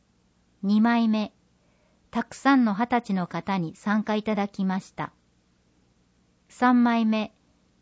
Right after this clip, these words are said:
当選した皆さん、おめでとうございます。四枚目以降は、商品をゲットした当選者の皆さんの写真です。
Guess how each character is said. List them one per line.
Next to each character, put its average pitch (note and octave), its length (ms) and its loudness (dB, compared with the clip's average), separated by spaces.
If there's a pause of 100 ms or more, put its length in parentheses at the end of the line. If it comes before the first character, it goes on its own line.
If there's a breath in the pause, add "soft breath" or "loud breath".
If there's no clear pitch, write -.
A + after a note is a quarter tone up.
当 C4 200 0
選 C4 260 2
し - 60 -4
た B3 140 0
皆 A#3+ 280 4
さ F#3+ 200 -4
ん、 D3+ 120 -6 (360)
お F#3 80 -2
め A3 140 4
で A#3 140 2
と A#3 180 2
う G#3+ 40 0
ご G#3+ 120 0
ざ G#3 140 -2
い G3 120 0
ま F#3+ 160 -2
す。 - 180 -20 (1600)
四 C4+ 280 8
枚 C#4 200 6
目 C4 200 4
以 B3 80 0
降 G3 320 -2
は、 D#3+ 240 -4 (320)
商 B3+ 300 2
品 B3 360 2
を A#3 80 0
ゲ A#3 140 0
ッ - 20 -6
ト F#3 240 -8
し - 120 -16
た D#3+ 220 -8 (140)
当 B3+ 180 4
選 C4 220 2
者 G#3+ 160 -4
の E3 120 -4
皆 F3+ 280 -2
さ G3 160 -2
ん F3 100 -2
の D#3 100 -6
写 D#3 220 -10
真 F#3 300 -4
で E3 140 -4
す。 - 200 -20